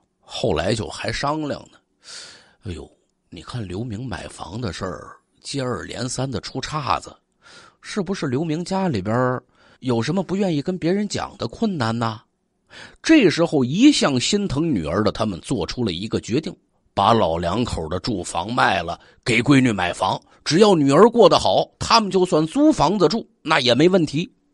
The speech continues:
这未来岳父岳母的决定让刘明很感动啊，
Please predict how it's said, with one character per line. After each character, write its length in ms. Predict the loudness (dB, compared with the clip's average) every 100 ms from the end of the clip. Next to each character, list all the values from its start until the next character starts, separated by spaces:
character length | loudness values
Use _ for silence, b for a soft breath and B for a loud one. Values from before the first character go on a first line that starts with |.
| _ _ _ b b b b b
这 160 | -4 0
未 220 | 2 4
来 180 | 6 6
岳 240 | 6 6
父 220 | 6 4 4
岳 180 | 6
母 180 | 6 6
的 120 | 4
决 240 | 4 4 4
定 360 | 4 2 2
让 220 | 2 2 4
刘 180 | 2
明 220 | 2 2 -2
很 280 | -6 -8
感 340 | -4 -6 -6 -12
动 240 | -14 -14
啊， 260 | -16 -18 -20